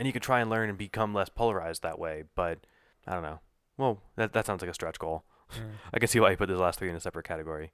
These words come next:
Speaker 1: Did we wanna cover our three less wrong posts tonight, or have we been at it for
Speaker 2: <sighs>
Speaker 1: two and a half
Speaker 2: It's so
Speaker 1: hours
Speaker 2: late.
Speaker 1: already?
Speaker 2: Yeah.
Speaker 1: Yeah. All right.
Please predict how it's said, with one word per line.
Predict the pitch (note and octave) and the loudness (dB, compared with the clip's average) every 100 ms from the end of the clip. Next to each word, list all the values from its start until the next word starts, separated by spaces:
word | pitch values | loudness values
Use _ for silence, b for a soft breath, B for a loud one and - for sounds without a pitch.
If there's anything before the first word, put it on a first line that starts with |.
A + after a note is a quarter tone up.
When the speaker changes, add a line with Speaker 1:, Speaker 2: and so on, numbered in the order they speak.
| _ | _
Speaker 1:
Did | - | 0
we | A#2 | 4
wanna | D3 | 4
cover | C3+ C#3 C3+ | 4 4 4
our | |
three | B2+ C3+ | 6 4
less | B2+ B2 | 4 6
wrong | B2 | 4
posts | B2 C3+ - - | 4 0 0 -4
tonight, | C3 C#3 C#3 - | -2 -2 -2 -2
or | F#2+ F2+ | 0 2
have | F2 | 0
we | F#2+ | 0
been | F#2+ | 2
at | F#2 | 2
it | |
for | F#2+ | 0
Speaker 2:
<sighs> | |
Speaker 1:
two | F#2 - | -2 0
and | F#2+ | 2
a | |
half | F2 | 4
Speaker 2:
It's | F2+ | 6
so | |
Speaker 1:
hours | E2+ - | 6 4
Speaker 2:
late. | E2 | 4
Speaker 1:
already? | D#2+ E2 B2 | 0 -4 0
Speaker 2:
Yeah. | A2+ G#2+ G#2 G2+ | 2 4 2 0
Speaker 1:
Yeah. | F#2 E2+ - | -2 -4 0
All | A2 | 4
right. | G2+ | 4